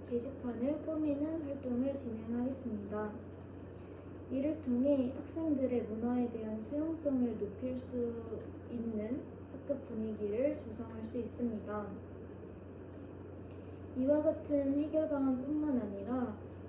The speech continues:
경기 한국어 랭귀지 스쿨 등 지역사회 자원과 연계하여 다문화 가정 학생이 학교에 통합될 수 있도록 노력하겠습니다. 이상입니다.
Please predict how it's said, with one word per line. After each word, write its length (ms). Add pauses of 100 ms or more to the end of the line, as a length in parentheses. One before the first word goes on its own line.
경기 340
한국어 480
랭귀지 460
스쿨 680 (380)
등 460 (500)
지역사회 680
자원과 640
연계하여 800 (440)
다문화 520
가정 420
학생이 680 (400)
학교에 480
통합될 480
수 160
있도록 680
노력하겠습니다. 1000 (440)
이상입니다. 680